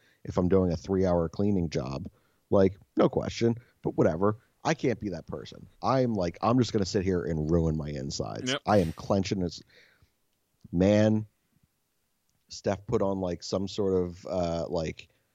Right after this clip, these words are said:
Speaker 1: nineties, two thousands, like, music mix, and I was a little too into it, man. I'm sitting there, we're driving, we're dancing and singing on the way home, and all of a sudden I felt it, like, creeping up on me, and, like, you tighten your whole body up.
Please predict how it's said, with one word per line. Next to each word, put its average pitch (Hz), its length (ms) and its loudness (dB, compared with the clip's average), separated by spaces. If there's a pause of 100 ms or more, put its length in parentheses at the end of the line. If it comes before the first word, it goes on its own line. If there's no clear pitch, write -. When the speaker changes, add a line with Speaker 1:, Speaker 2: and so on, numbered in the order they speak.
(160)
Speaker 1:
nineties, 92 640 2
two 95 180 0
thousands, 90 640 0
like, 85 340 -2 (320)
music 87 460 4
mix, 98 360 2
and 80 100 -2
I 80 80 2
was 78 100 0
a 76 40 -4
little 85 200 2
too 95 220 4
into 98 300 2
it, 104 100 -2
man. 101 300 0 (340)
I'm 92 120 -4
sitting - 260 -2
there, 98 100 4
we're 98 120 4
driving, 90 440 2
we're 87 80 2
dancing 92 380 2
and 90 120 2
singing 95 280 -2
on 95 80 0
the 92 80 2
way 95 140 0
home, 90 320 0 (360)
and 95 140 -2
all 95 260 6
of 104 60 2
a 107 60 2
sudden 101 320 0
I 90 80 0
felt 90 360 -4
it, 104 100 -4
like, 85 180 -8
creeping 101 340 -2
up 87 160 0
on 101 160 4
me, 104 180 0
and, 87 160 -4
like, 82 180 -4
you 87 120 -6
tighten 107 320 -2
your 127 120 2
whole 98 200 4
body 73 400 -6
up. - 220 -12